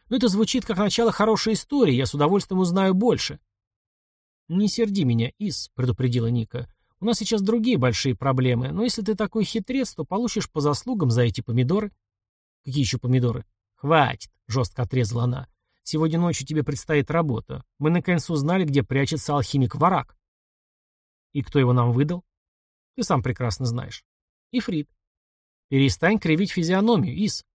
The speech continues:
Он говнюк, но полезный говнюк. Во всяком случае, он выдал нам местонахождение Варака, благодаря чему мы как никогда близки к кругу». «Где?» «Заброшенный склад на Окольной улице. Штаб де Верде предоставил нам чертежи здания, подвалы склада соединяются с соседним борделем.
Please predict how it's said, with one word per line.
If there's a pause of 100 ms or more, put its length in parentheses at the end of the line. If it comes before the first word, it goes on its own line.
(300)
Он
говнюк,
но
полезный
говнюк. (220)
Во
всяком
случае,
он
выдал
нам
местонахождение
Варака,
благодаря
чему
мы
как
никогда
близки
к
кругу». (1080)
«Где?» (760)
«Заброшенный
склад
на
Окольной
улице. (420)
Штаб
де
Верде
предоставил
нам
чертежи
здания,
подвалы
склада
соединяются
с
соседним
борделем.